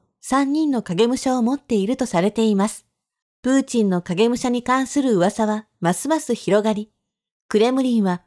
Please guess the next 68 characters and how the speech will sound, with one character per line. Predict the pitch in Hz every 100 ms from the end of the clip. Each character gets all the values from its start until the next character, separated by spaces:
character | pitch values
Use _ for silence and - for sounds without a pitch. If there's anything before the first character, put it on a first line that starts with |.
| _ _ _
再 | - 247 254 254
び |
否 | 240 -
定 | 277 285
せ | 277
ざ | 262 302
る | 277
を | 202
得 | 202
な | 285
く | 294
な | 226
り | 180
ま | 185
し | 208
た。 | - 175 _ _ _ _ _ _ _
十 | 170 220 247
一 | 240 233
月 | 240 240
六 | 202 220
日、 | 214 220 208 _ _ _ _ _
ロ | 233 285
シ | -
ア | 302
の | 220 170
衛 | 233
星 | 254 269 269
通 | 269 269
信 | 277 277
社 | 254
は、 | 208 196 - _ _ _ -
ド | 196
ミ | 240
ト | 262
リ | 262 262
ー・ |
ペ | 262 262
ス | -
コ | 240
フ、 | 226 196 - _
ロ | 196
シ | 269 - 233
ア | 175
大 | 208 262
統 | - 294
領 | 269 220 190
報 | 233 247
道 | 262 262
官 | 233 214
が、 | 196 196 _ _ _ _
大 | - 202 226
統 | 247 247
領 | 226 208
の | 170
影 | 160 175 226
武 | 254
者 | -
の | 247 240
存 | 240 254
在 | 254 254
に | 254
つ | -
い | 269 254
て | 214
の | 165
憶 | 151 -
測 | 220 214 226
を | 214 214